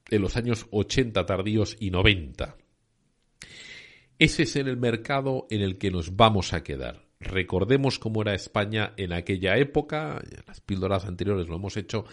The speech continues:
y cómo era el resto de Europa en otras épocas. No porque no puedas viajar a donde tú quieras, sino sencillamente porque no vas a poder viajar a donde tú quieras,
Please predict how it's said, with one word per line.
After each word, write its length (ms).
y 140
cómo 280
era 100
el 60
resto 300
de 60
Europa 360
en 80
otras 300
épocas. 320
No 140
porque 260
no 200
puedas 340
viajar 260
a 40
donde 260
tú 160
quieras, 340
sino 180
sencillamente 400
porque 240
no 160
vas 220
a 140
poder 380
viajar 420
a 40
donde 200
tú 120
quieras, 280